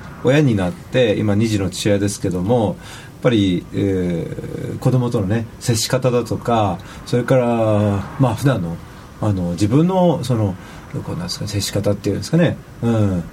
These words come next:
うん。自分が子供と、自分、子供を見る目線とかですね。まあ、そういうのも含めて、最近、あの、どうなのかなって、自分のことをこう考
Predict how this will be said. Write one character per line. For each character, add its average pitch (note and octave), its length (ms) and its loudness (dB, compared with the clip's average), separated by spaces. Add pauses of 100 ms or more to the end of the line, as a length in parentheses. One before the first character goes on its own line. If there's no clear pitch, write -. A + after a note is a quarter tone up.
(180)
う - 80 -2
ん。 G#2+ 200 0 (640)
自 A#2+ 140 4
分 C#3 320 6
が D3 340 6
子 B2+ 100 2
供 A#2+ 240 4
と、 A#2+ 160 2 (160)
自 A2+ 280 -2
分、 A#2+ 240 0 (180)
子 A#2 120 -2
供 G#2+ 160 2
を G#2 60 4
見 A2 120 6
る G2 220 2 (320)
目 G#2 80 0
線 G2 180 0
と F2+ 80 -8
か - 100 -8
で - 80 -12
す - 100 -8
ね。 C3+ 160 2 (240)
ま C3+ 60 4
あ、 - 20 2
そ E3+ 80 4
う G#3 40 4
い - 20 4
う - 20 4
の C#3 60 4
も - 20 -4
含 G#3 180 0
め D3 80 4
て、 G2 280 2 (220)
最 A#2+ 220 0
近、 A#2 340 2 (280)
あ B2 140 2
の、 G2 460 0 (140)
ど B2+ 80 4
う A#2 40 2
な G2+ 80 2
の E2+ 80 0
か F#2+ 100 -4
な C3 180 4
っ D#3+ 80 -2
て、 F#2 240 0 (220)
自 B2 160 0
分 B2 120 6
の F3 100 4
こ G#3+ 120 2
と C3+ 140 4
を F#2 100 -2
こ D#2+ 180 -10
う - 20 -14
考 G#2+ 120 0